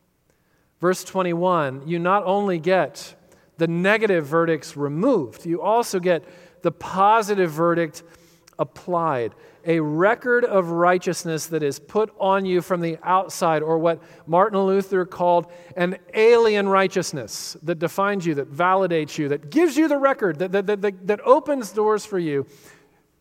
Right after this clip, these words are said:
into the gates of God and His glory. It's what Paul says, it's what Paul talks about in this way. It's a righteousness that is of or from, in the N I V, God,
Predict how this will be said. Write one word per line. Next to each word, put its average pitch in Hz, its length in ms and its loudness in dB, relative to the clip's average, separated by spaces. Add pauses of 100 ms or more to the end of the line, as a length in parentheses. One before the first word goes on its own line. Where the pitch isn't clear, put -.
into 190 200 -2
the 180 100 -2
gates 165 300 -4
of 139 280 -6 (480)
God 170 440 0 (140)
and 151 140 -8
His 151 160 -6
glory. 127 520 -4 (1040)
It's 185 160 -8
what 190 160 -4
Paul 202 400 2
says, 165 560 -2 (760)
it's - 180 -10
what 185 140 -6
Paul 208 200 0
talks 180 280 -4
about 160 220 0
in 139 80 -6
this 135 220 -8
way. 113 160 -6 (460)
It's 175 160 -6
a 160 100 2
righteousness 208 720 0
that 165 140 -2
is 143 160 -2
of 196 360 2
or 160 280 0
from, 196 580 -2 (160)
in 170 160 -6
the 165 100 -6
N 165 140 -6
I 165 140 -2
V, 160 220 -2
God, 135 500 0